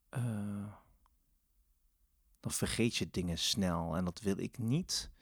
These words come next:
En, maar wat ik dus wel was vergeten, is de, het, zijn stemgeluid. Dat vond ik wel weer mooi om te horen. Van, "Oh ja, zo klonk hij." En, ehm, ja, dat was best wel bijzonder eigenlijk om dat weer even te zien. En dat vind ik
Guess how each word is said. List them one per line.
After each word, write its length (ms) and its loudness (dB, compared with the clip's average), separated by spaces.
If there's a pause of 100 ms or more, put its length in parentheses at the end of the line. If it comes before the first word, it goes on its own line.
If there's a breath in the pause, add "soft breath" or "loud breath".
(800 soft breath)
En, 1120 4
maar 160 6
wat 140 6
ik 40 -10
dus 160 2
wel 480 6 (1500)
was 280 -2
vergeten, 880 2
is 360 -2
de, 100 0
het, 320 -2
zijn 180 2
stemgeluid. 960 6 (380 loud breath)
Dat 120 0
vond 140 6
ik 60 4
wel 100 12
weer 120 10
mooi 140 12
om 100 8
te 100 -4
horen. 280 4
Van, 180 -10
"Oh 120 4
ja, 200 2
zo 160 0
klonk 280 -2
hij." 260 -6 (920 soft breath)
En, 380 -2
ehm, 560 -2 (360)
ja, 100 4
dat 80 8
was 160 4
best 160 4
wel 80 0
bijzonder 360 2
eigenlijk 300 4
om 60 8
dat 140 8
weer 160 10
even 120 4
te 100 4
zien. 180 6
En 80 6
dat 100 6
vind 140 4
ik 120 -10